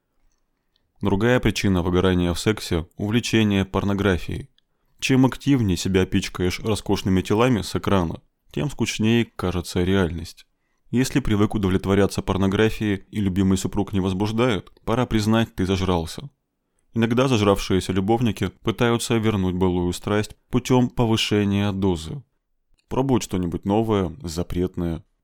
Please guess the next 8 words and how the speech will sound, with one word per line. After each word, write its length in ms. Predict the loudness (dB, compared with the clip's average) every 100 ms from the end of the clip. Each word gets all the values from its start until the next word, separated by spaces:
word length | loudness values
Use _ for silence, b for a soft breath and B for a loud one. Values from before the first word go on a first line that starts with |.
| -14
когда 260 | -6 -2
лучше, 280 | -2 -2 -2
напротив, 400 | 0 2 2 0
сбавить 500 | 2 4 4 2 0
обороты, 560 | 0 0 0 0 -6 -8
дать 380 | -12 -6 -2 -2
себе 180 | -2 -4
передышку. 600 | -2 -2 -2 -6 -10 -18